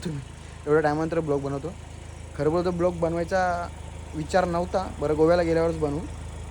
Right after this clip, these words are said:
पण कोणतरी बोललं आहे मला स्पेशल माणूस की ब्लॉग बनवा करून, बघा, दादाने गाडी वर काढत घेतली आता. बघा कशी दिसते गाडी, एकदम क्लास. अशा नया नया माल आहे. डिक्की खोलले, चला सामान टाकू.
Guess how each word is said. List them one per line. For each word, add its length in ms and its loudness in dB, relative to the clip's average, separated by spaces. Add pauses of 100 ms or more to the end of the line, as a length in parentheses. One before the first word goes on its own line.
(400)
पण 300 0
कोणतरी 320 4
बोललं 280 8
आहे 100 6
मला 220 2 (480)
स्पेशल 300 0
माणूस 420 -2
की 60 -2
ब्लॉग 300 2
बनवा 300 4
करून, 240 4 (600)
बघा, 160 8
दादाने 280 10
गाडी 160 10
वर 160 12
काढत 200 10
घेतली 260 6
आता. 180 8 (1000)
बघा 160 12
कशी 180 6
दिसते 280 6
गाडी, 280 6
एकदम 300 6
क्लास. 440 4 (1040)
अशा 160 6
नया 320 10
नया 260 8
माल 320 6
आहे. 840 10 (1400)
डिक्की 200 0
खोलले, 280 4 (160)
चला 100 -2
सामान 280 -2
टाकू. 200 -2